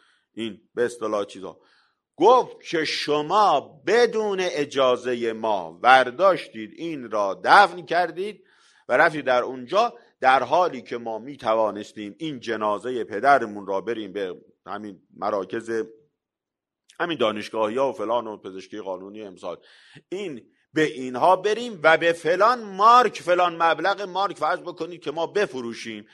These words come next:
و شما ما را از این فرض کنید که منفعت ما را محروم کردی. خب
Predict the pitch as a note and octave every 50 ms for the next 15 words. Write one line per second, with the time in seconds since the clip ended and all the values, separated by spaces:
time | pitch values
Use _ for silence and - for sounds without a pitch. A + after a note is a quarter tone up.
0 | - - - _ - A2 A#2+ - - B2 A#2 B2+ D3+ E3 D#3+ D#3+ E3 E3+ F3 F#3
1 | - - G#2 G2+ F#3+ F#2+ - - D3 C#3 B2+ A#2 G2+ F2 - _ _ _ _ _
2 | - A#2+ C3 C3+ B2+ - - - G#2+ G#2+ G#2+ G#2 G2 _ - - G#2+ G2+ F2+ F#2
3 | A#2 C3 B2+ A#2 A2 G2+ - - C#3+ D3 - - A#3 B3+ - - - - - A#2
4 | A#2+ D#3 F3+ F3+ F3 F3 F#3 F#3 D#3+ A#2+ A2+ A#2+ A2+ - F#2+ - A#2+ A#2 G2+ F2
5 | D#2+ - D#2+ D2+ C#2+ C2+ _ _ G1+ G1+ - _ _ _ _ _ _ _ _ _
6 | _ _ _ _ _ _ _ _ _ _ _ _ _ _ _ _ _ _ _ _
7 | _ _ - F2+ -